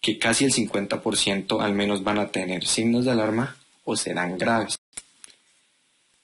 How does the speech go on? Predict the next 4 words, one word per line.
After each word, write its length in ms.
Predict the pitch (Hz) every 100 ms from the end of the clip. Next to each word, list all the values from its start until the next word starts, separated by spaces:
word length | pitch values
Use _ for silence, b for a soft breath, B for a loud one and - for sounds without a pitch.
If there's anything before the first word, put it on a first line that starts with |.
| _ - _ -
Para 400 | 120 110 107 107
el 120 | 107
canal 280 | 113 110 117
epidemiológico 1000 | 131 143 123 113 101 101 117 160 185